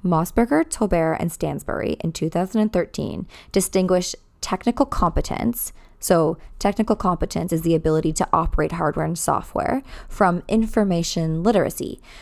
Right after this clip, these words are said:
which is the ability to retrieve information or resources to solve a problem.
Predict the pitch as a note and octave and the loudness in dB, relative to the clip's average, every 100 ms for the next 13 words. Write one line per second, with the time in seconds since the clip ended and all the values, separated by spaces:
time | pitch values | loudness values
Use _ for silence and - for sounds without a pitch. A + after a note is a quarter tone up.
0 | - F#3 F#3 F3 F3+ E3+ F3 E3 E3 E3 | -6 0 0 2 2 4 2 2 0 0
1 | F3+ E3 - - A#3+ C4 B3+ B3+ C#4+ G3 | 0 0 0 -2 0 0 -2 -2 0 0
2 | D#3+ E3+ D#3 E3+ D#3+ A#3 C4+ D3 D3 - | -2 -4 -4 -4 2 2 2 0 0 -2
3 | D#3+ - - - - E3 - B3 D4 - | -2 -2 -4 -2 -2 0 2 2 2 0
4 | - - | -4 -8